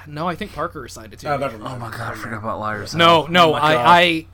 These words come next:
Speaker 1: no, Liar's Hell assigned me Without a Paddle.
Speaker 2: Oh, right,
Speaker 1: Which
Speaker 2: yeah.
Speaker 1: is
Speaker 2: Better movie.
Speaker 1: Yeah, yeah, you, yeah. Um, so here's the thing that you need to know about The Pacifier.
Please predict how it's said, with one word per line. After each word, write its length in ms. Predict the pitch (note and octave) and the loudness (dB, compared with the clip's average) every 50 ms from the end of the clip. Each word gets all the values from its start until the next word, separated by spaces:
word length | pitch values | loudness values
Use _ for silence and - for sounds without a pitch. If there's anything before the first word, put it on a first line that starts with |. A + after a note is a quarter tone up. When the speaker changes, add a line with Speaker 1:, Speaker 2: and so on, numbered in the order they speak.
| - | -10
Speaker 1:
no, 240 | D3+ D#3 D#3+ C#3+ B2+ | -6 -4 -4 -4 -4
Liar's 400 | B2+ C3+ D3 E3 G3 G#3 G3 F3+ - | -2 0 0 2 2 2 0 -2 0
Hell 380 | G3 F3 D#3+ D#3 D3+ C#3+ C3+ - | 0 2 2 2 0 -2 -6 -10
assigned 460 | C#3+ C3+ - - D#3 C#3+ C3 C3 B2 | -12 -12 -10 -8 -8 -8 -10 -12 -12
me 140 | C3 C3 A#2+ | -14 -14 -12
Without 260 | A#2 B2+ C3 B2 A2+ | -12 -10 -8 -10 -10
a 40 | - | -10
Paddle. 280 | - B2 G#2+ G2 G2 - | -12 -12 -12 -10 -4 -2
Speaker 2:
Oh, 180 | D3+ D3+ C#3 | 0 0 0
right, 240 | C3 A#2 A#2 G#2+ G#2 | 0 -2 -6 -10 -10
Speaker 1:
Which 160 | A#2 A#2 - | -12 -14 -14
Speaker 2:
yeah. 60 | A2 A#2 | -14 -16
Speaker 1:
is 300 | A2+ - - - - - - - - - - - - - - - | -14 -14 -16 -16 -18 -20 -20 -20 -20 -20 -20 -20 -20 -20 -16 -12
Speaker 2:
Better 180 | - A#2+ A2 G#2+ | -12 -12 -12 -12
movie. 240 | G#2 G2+ G#2+ B2 | -14 -14 -14 -14
Speaker 1:
Yeah, 220 | B2+ A2+ G2+ F#2+ F#2+ - - - - | -14 -14 -14 -16 -18 -20 -20 -12 -6
yeah, 200 | E3 D3+ C#3 A#2+ | -2 -2 -2 -2
you, 220 | A2+ A#2 B2+ B2+ - - | -4 -8 -10 -12 -12 -12
yeah. 240 | C3 B2+ G#2+ G2+ G#2 - - - - - D#3 - | -12 -12 -12 -14 -16 -18 -20 -18 -14 -14 -6 -2
Um, 320 | - E3+ D3+ C#3+ D3 C#3 - - - - - - - - - - - - | 0 0 0 -2 -4 -10 -14 -16 -20 -20 -20 -20 -20 -20 -20 -20 -20 -18
so 840 | - - - - - - - - G#3 G3 F#3+ F3+ F3 E3+ D#3+ D3+ C#3+ - | -12 -10 -8 -6 -6 -6 -6 -6 -6 -4 -4 -4 -4 -6 -6 -8 -10 -12
here's 480 | - - - - - G#3 A#3 B3+ A#3+ - | -16 -18 -16 -14 -12 -10 -10 -10 -10 -10
the 80 | B3 | -14
thing 400 | A#3 - A#3 A3 G#3+ G#3 G3 G3+ | -12 -8 -6 -6 -4 -6 -8 -10
that 120 | F#3 F#3 D3 | -10 -12 -10
you 80 | D3+ | -10
need 120 | F3+ F#3+ F#3 | -10 -10 -10
to 60 | F#3 | -8
know 80 | F3+ F#3 | -6 -6
about 160 | F#3 F3+ F#3+ | -6 -8 -10
The 60 | F#3+ | -12
Pacifier. 680 | F#3+ A3+ A#3 A#3+ A#3 - C#3+ - A2 G#2 G2+ G2+ G2+ | -12 -10 -10 -10 -10 -12 -12 -12 -12 -12 -12 -12 -14